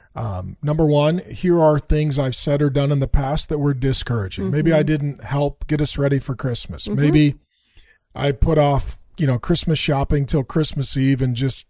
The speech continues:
Speaker 1: you know, was not very thoughtful.
Speaker 2: Yeah.
Speaker 1: Maybe I wasn't, uh, emotionally considerate of everything that you were going through. Or maybe, um, I, I didn't, uh, you know, have side conversations before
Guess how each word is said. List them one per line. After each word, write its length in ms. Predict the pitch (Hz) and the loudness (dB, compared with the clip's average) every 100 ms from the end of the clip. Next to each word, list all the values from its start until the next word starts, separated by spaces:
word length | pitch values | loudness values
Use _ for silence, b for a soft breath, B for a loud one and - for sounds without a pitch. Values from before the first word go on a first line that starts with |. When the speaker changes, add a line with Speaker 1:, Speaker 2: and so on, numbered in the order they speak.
| _ - | _ -4
Speaker 1:
you 100 | 127 | -2
know, 180 | 110 98 - 139 | -2 -8 -12 0
was 180 | 147 143 | 2 2
not 200 | 147 135 | 0 4
very 200 | 143 135 | 4 4
thoughtful. 480 | 131 110 - 127 - | 0 -2 -6 -12 -6
Speaker 2:
Yeah. 100 | 139 | 2
Speaker 1:
Maybe 400 | 151 156 156 147 b b b b - | 4 6 4 2 b b b b -4
I 80 | 139 | -2
wasn't, 580 | 135 151 139 151 135 139 | 4 4 4 0 -2 -4
uh, 100 | 127 | -4
emotionally 1000 | 131 - 143 143 160 147 139 139 135 127 | -2 2 2 2 0 2 4 4 2 0
considerate 680 | - 156 - 165 151 151 139 | -2 -2 0 0 4 4 2
of 100 | 131 | 0
everything 420 | 131 135 127 139 | 0 2 2 2
that 100 | 123 | 2
you 240 | 120 139 | 4 6
were 140 | 131 127 | 6 4
going 320 | 123 120 117 | 2 2 0
through. 320 | - - 85 | -4 -8 -10
Or 140 | - 131 | -8 -4
maybe, 500 | 139 151 151 151 - b b b b - | 0 2 4 2 0 b b b b -8
um, 380 | 120 110 110 95 | -4 -4 -6 -4
I, 140 | 135 - | -4 -2
I 120 | 139 | -2
didn't, 520 | 139 139 139 127 - 127 | 0 0 0 -4 -4 -4
uh, 380 | 113 98 92 - _ | -2 -6 -10 -16 _
you 120 | 160 | -2
know, 200 | 123 113 - - | -2 -2 -6 -8
have 280 | - 151 | -4 -4
side 340 | - 180 151 143 | -2 0 0 0
conversations 840 | 151 151 143 - 147 - 160 139 120 | -2 0 0 2 0 2 0 -2 -2
before 640 | 127 - 151 147 147 | -4 0 2 2 2